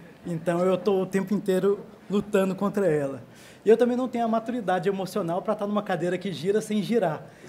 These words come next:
Então, pra ficar um pouco mais parado, eu vou ficar aqui. Além do que,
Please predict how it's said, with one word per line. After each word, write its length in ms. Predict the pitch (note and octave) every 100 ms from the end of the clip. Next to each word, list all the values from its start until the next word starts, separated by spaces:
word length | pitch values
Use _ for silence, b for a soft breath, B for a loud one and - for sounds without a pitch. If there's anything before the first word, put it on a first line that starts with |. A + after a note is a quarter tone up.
| B
Então, 260 | F3+ F#3 A3+
pra 140 | B3
ficar 260 | C4 - B3
um 80 | G#3+
pouco 320 | A3+ A3 G3+
mais 320 | F3 F#3+ D#3 - - - - - - - - -
parado, 720 | - E3 D#3 E3+ G3+ D#3 D3 B2+ - B B B B
eu 140 | F#3 F3+
vou 120 | F3+
ficar 280 | F3 G3 G3
aqui. 340 | F#3+ D#3+ A#2+ - - B B B - -
Além 440 | A#3 E4 G#3 A#3+
do 140 | G3 G3
que, 480 | - F3+ A#3 E3+